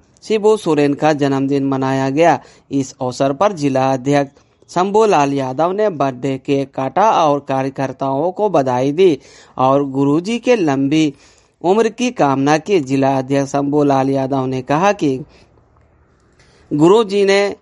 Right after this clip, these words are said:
झारखंड अलग राज्य आंदोलन के लिए लंबी लड़ाई लड़ी, साथ ही साथ उन्होंने सूदखोरी और महाजनी प्रथा के खिलाफ लंबा आंदोलन किया। गुरुजी ने लोगों को शिक्षा के प्रति जागरूक करने का काम किया। झारखंड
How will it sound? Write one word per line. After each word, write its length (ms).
झारखंड 600
अलग 320
राज्य 320
आंदोलन 500
के 180
लिए 340
लंबी 460
लड़ाई 380
लड़ी, 360
साथ 260
ही 80
साथ 280
उन्होंने 480
सूदखोरी 720
और 300
महाजनी 760
प्रथा 360
के 240
खिलाफ 480
लंबा 340
आंदोलन 640
किया। 320
गुरुजी 440
ने 180
लोगों 400
को 200
शिक्षा 400
के 180
प्रति 420
जागरूक 500
करने 340
का 200
काम 300
किया। 320
झारखंड 540